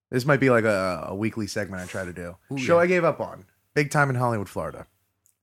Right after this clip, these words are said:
Speaker 2: Really?
Speaker 1: Liz mentioned when she was on the show that she thought it was a web series.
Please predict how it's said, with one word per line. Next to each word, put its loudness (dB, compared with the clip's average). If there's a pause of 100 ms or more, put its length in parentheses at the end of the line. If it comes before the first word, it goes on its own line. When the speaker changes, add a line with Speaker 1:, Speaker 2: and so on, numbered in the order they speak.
(200)
Speaker 2:
Really? -14 (1300)
Speaker 1:
Liz 6
mentioned 0
when -4
she -4
was -2
on -2
the -6
show -4
that -2
she -12
thought 0
it -2
was -8
a -8
web -2
series. -12